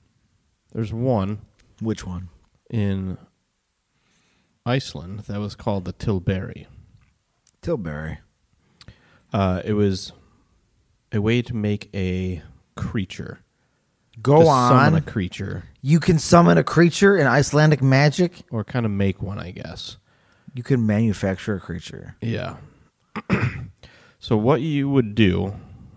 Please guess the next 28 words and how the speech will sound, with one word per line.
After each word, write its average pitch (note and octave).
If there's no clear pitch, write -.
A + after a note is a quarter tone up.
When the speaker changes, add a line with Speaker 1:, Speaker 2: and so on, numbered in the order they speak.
Speaker 1:
if G#2
you G2+
were F2+
an F#2+
aspiring F2+
sorcerer. F2+
Speaker 2:
Is -
this A#2+
a C3
recipe F#2+
to E2+
make E2
a D2+
creature? F2
Speaker 1:
Yeah. G#2
Speaker 2:
All F#2
right, G2+
let's F2
do G2+
it. D2
Speaker 1:
So F#2
it's -
getting -
c-, -
close B2
to G#2
Halloween, F#2
so F2